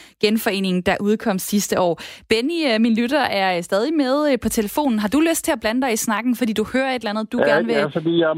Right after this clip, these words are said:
Speaker 2: meget uenig med Hans, fordi
Speaker 1: Ja.
Speaker 2: hvis vi kigger på de
Speaker 1: <laughs>
Speaker 2: øvrige lande i Europa,
Speaker 1: Ja.
Speaker 2: så har de jo en blandet befolkning også sprogligt, og vi kunne måske have set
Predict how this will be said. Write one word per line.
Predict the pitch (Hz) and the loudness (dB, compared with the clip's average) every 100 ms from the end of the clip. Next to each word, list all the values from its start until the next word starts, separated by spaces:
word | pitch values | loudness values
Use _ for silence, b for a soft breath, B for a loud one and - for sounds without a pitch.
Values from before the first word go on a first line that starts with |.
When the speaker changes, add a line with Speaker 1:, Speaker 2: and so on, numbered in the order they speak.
| 156 | 0
Speaker 2:
meget | 165 196 | 0 0
uenig | 190 175 165 185 | 2 0 0 0
med | 170 | 0
Hans, | 143 160 - - | 0 -2 -6 -4
fordi | 143 147 | 0 2
Speaker 1:
Ja. | 147 | 2
Speaker 2:
hvis | 143 - | 0 0
vi | 156 - | -4 -2
kigger | 175 | -2
på | 170 | 0
de | 170 156 | 2 2
Speaker 1:
<laughs> | 151 | 2
Speaker 2:
øvrige | 151 208 208 156 | 2 2 0 2
lande | 139 143 190 185 | 2 2 2 4
i | |
Europa, | 170 127 139 170 - 175 - B | 2 2 0 0 0 -4 -4 B
Speaker 1:
Ja. | 196 302 - | -6 -6 -4
Speaker 2:
så | 170 | -2
har | 165 | 0
de | 165 170 | -2 0
jo | 190 | 0
en | 170 | 0
blandet | 151 139 147 185 | 2 2 2 0
befolkning | 175 156 160 156 - 170 165 | -2 -2 0 -2 -2 0 2
også | 156 151 - | 2 0 -2
sprogligt, | 135 151 165 170 160 | -2 0 0 0 0
og | 147 | -2
vi | 175 | -2
kunne | 170 202 | 0 0
måske | 180 - 175 | 0 0 2
have | 147 147 - | 2 0 0
set | 147 | -2